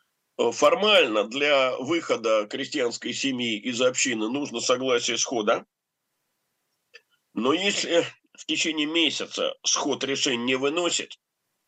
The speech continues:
то его принимает земский начальник. А понятно, что если известно, что сход вынесет решение не допускать, м,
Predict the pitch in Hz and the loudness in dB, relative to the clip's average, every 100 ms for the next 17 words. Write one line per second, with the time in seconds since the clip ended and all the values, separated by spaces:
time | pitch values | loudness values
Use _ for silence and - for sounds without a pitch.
0 | _ _ _ _ _ _ _ _ - 123 | _ _ _ _ _ _ _ _ -4 0
1 | 135 160 - 127 131 147 143 113 143 131 | 2 0 -2 -2 -2 0 -2 -2 -4 -4
2 | 127 120 113 104 92 95 - - _ _ | -4 -2 0 0 -2 -4 -10 -18 _ _
3 | _ _ _ _ _ _ _ _ _ _ | _ _ _ _ _ _ _ _ _ _
4 | _ - - _ 98 104 123 147 156 - | _ -20 -20 _ -2 2 2 2 0 0
5 | 117 117 120 127 120 127 127 131 - 87 | -4 -2 -2 -2 -2 -2 0 -2 -2 -4
6 | - - 104 95 87 71 - - 131 113 | -6 -2 -2 0 -2 -4 -4 -2 -2 -2
7 | 110 110 107 117 104 120 - 120 107 95 | -2 0 -2 -4 -4 0 2 2 2 0
8 | 104 _ _ _ - - - _ _ _ | -2 _ _ _ -20 -20 -20 _ _ _
9 | _ _ 107 117 160 139 104 110 - 104 | _ _ -4 0 2 0 -2 -2 0 2
10 | 82 - _ _ _ _ _ _ _ _ | 0 -4 _ _ _ _ _ _ _ _
11 | _ _ - 113 | _ _ -8 -6